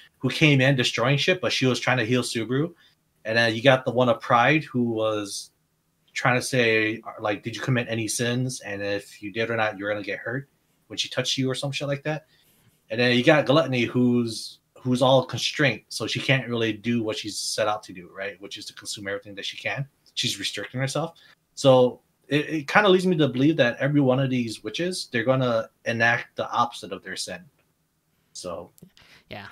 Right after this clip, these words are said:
Speaker 1: that,
Speaker 2: I'm,
Speaker 1: that was my take from it.
Speaker 2: I'm just really surprised, yeah, they just showed up randomly, 'cause it,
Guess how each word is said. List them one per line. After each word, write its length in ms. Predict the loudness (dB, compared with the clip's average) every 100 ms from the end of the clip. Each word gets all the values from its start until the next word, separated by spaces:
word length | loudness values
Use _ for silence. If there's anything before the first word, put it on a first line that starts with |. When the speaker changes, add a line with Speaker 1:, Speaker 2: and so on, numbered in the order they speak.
| -2
Speaker 1:
that, 100 | 2
Speaker 2:
I'm, 120 | 2 2
Speaker 1:
that 80 | 2
was 120 | 2
my 140 | 0
take 280 | -2 -6 -12
from 180 | -10 -2
it. 40 | 2
Speaker 2:
I'm 100 | 2
just 100 | 2
really 120 | 0
surprised, 380 | 2 4 4 4
yeah, 120 | 0
they 140 | 0 -2
just 240 | -4 -10 _ -6
showed 220 | -4 -2
up 100 | -2
randomly, 280 | -2 -2 -2
'cause 200 | -4 -4
it, 420 | -4 -2 -2